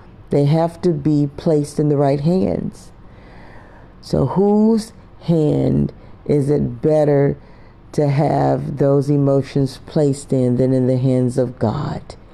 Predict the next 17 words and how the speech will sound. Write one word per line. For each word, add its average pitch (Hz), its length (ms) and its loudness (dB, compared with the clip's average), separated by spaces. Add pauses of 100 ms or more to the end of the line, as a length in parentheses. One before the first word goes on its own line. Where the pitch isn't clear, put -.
(240)
Yes, 123 680 -2 (500)
He 165 300 2
is 160 160 0
our 151 260 0
source. 175 800 -2 (420)
Don't 147 300 0
forget 151 400 0
it. - 160 0 (580)
And 127 160 0
He 143 140 2
leads 139 460 0
us 127 260 0
to - 180 0
other 127 240 0
resources. 123 1160 -4 (1300)
Uh, 135 240 -2
he's, 143 360 0